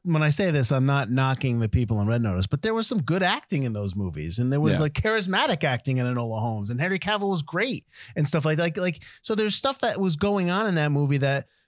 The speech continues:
Speaker 1: you, you could, you could really sink your teeth into. Like, "I dug that. I liked that." I can't say that about this film. I can't sit here and tell you,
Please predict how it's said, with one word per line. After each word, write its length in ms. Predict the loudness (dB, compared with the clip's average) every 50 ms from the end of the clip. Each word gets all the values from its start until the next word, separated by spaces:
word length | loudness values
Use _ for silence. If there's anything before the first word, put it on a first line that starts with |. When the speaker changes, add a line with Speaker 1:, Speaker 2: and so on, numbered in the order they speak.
| _ -2
Speaker 1:
you, 140 | 0 0 2
you 260 | 0 0 -2 -2 -2
could, 280 | 0 -2 -2 -2 0
you 80 | 0 0
could 140 | 2 2 2 2
really 200 | 2 2 2 2
sink 260 | 2 0 0 0 0
your 100 | -2 0
teeth 260 | 0 0 0 2 2
into. 240 | 0 2 2 2 2
Like, 160 | 2 0 0
"I 140 | 0 0 0
dug 280 | 0 0 0 0 2 2
that. 200 | 2 2 2 2
I 120 | 0 0
liked 320 | 0 2 0 0 0 0 0
that." 260 | 0 0 0 0 -4 -8 -18 _ _ _ _ -4
I 80 | -4
can't 360 | -4 -4 -4 -4 -4 -4 -2 -2
say 320 | 0 2 2 2 2 2
that 200 | 2 2 0 0 -2
about 300 | -2 0 0 0 0 0
this 120 | -2 -2 0
film. 160 | 0 0 0
I 80 | 0 0
can't 320 | 0 -2 -2 -2 -2 -2
sit 200 | -2 0 2 2
here 160 | 2 2 2 0
and 100 | 0 0
tell 220 | 0 0 2 2
you, 400 | 2 2 2 2 2 2 0 0